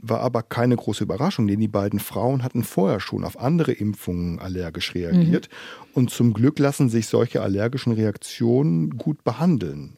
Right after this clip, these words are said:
Speaker 1: und sind ja auch bei anderen Impfungen gar nicht so selten, ne? Die Vorsichtsmaßnahmen, deshalb kennt ja sicherlich jeder. Nach jeder Impfung sagt mir meine Ärztin, ich soll noch zehn Minuten im Wartezimmer sitzen bleiben. So schnell ist die Gefahr dann auch schon wieder vorüber.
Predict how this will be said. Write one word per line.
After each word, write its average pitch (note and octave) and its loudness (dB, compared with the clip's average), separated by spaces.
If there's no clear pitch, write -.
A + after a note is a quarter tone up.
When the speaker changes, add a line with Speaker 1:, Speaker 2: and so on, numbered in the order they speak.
Speaker 1:
und A#2+ -2
sind F3+ 2
ja - 4
auch A#2+ -4
bei - 2
anderen F3 2
Impfungen G#2 0
gar E2+ -4
nicht D#2 -8
so D#2+ -10
selten, D2 -12
ne? A2+ -2
Die C3+ -2
Vorsichtsmaßnahmen, A#2 0
deshalb G#2+ -2
kennt F3+ 0
ja G#2+ 2
sicherlich G2 -2
jeder. C3 0
Nach A2+ -2
jeder F3 2
Impfung D#3+ 2
sagt B2 -2
mir B2 2
meine G2+ 0
Ärztin, E3 0
ich - -12
soll A#2+ 0
noch A2+ 0
zehn - 0
Minuten A#2+ 2
im G2+ -2
Wartezimmer E2 -8
sitzen - -10
bleiben. D2 -10
So C3 0
schnell G2 0
ist - -8
die A2+ 0
Gefahr A2+ 0
dann G#2+ -4
auch A#2 -4
schon A#2 -2
wieder A#2+ 0
vorüber. C3+ -4